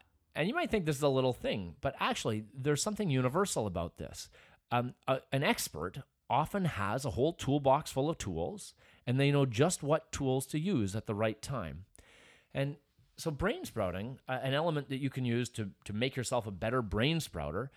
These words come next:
is arm yourself with a whole toolbox full of creative tools. Um, tools for the creative facilitator, you can use them individually, you can use them with your teams, with your groups. Uh, maybe, I don't know, you wanna share a few of them, a, a few kind of,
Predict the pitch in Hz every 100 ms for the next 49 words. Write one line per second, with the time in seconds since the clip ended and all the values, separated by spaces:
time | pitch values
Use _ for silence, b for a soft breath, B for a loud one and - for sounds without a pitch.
0 | b b 143 143 135 _ 127 160 220 226
1 | 185 - 92 95 - 120 120 104 95 -
2 | 165 170 143 127 - - 113 113 104 -
3 | - 113 120 127 123 - - - 120 85
4 | 69 - - b b b b 101 104 110
5 | - - - - 147 147 - 123 117 -
6 | 131 113 - 107 - 190 185 170 170 165
7 | 127 135 131 131 117 110 110 107 123 127
8 | 131 120 110 110 107 98 104 98 - 104
9 | - 104 - 110 104 95 95 - 98 90
10 | 92 - - - B B B B 143 143
11 | 139 156 - _ - 180 320 185 160 190
12 | 110 113 175 180 147 - 180 185 - 175
13 | 208 190 226 135 120 135 120 117 151 143
14 | - 139 139 120